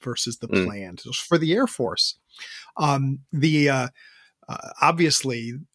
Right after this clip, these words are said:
Speaker 1: as the Air Force emerges as a separate service, right, it doesn't wanna have to rely on its big brother, the Army, or its, uh, or its other troublesome sister, the Navy, um,
Speaker 2: Right.
Speaker 1: for things like intelligence.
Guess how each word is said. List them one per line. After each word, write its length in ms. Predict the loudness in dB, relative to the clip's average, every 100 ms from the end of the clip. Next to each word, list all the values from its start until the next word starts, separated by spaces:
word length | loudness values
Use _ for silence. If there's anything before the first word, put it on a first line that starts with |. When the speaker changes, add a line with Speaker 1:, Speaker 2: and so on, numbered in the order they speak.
| 0
Speaker 1:
as 200 | 2 4
the 120 | 2
Air 80 | 0
Force 280 | 0 -2 -2
emerges 420 | -4 -4 -4 -6
as 180 | -6 -2
a 40 |
separate 400 | 0 -2 -4 -2
service, 580 | 2 2 2 -2 -2 -2
right, 160 | -4 -4
it 80 |
doesn't 300 | 0 0 0
wanna 160 | -2 -2
have 180 | -2 -2
to 80 | -4
rely 540 | -2 -2 -2 -4 -6 -6
on 420 | -6 -6 -6 -6
its 180 | -6 -4
big 220 | -4 -4
brother, 320 | -2 -4 -2 -4
the 140 | -4
Army, 400 | -4 -4 -4 -4 _ _
or 220 | -2 0 0
its, 300 | 2 2 2
uh, 180 | -2 -10 -16 -20 -12
or 160 | -6 -4
its 180 | -2 -2
other 240 | 0 0 0
troublesome 500 | 0 2 2 2 2
sister, 560 | 2 2 0 -4 -8 _ -10
the 60 |
Navy, 500 | -4 -2 -2 -4 -12 _ -20 -10
um, 200 | -6 -6 -2
Speaker 2:
Right. 180 | 2 4
Speaker 1:
for 140 | 2
things 320 | 0 0 0
like 160 | -2 -8
intelligence. 640 | -8 -4 -2 -2 -6 -10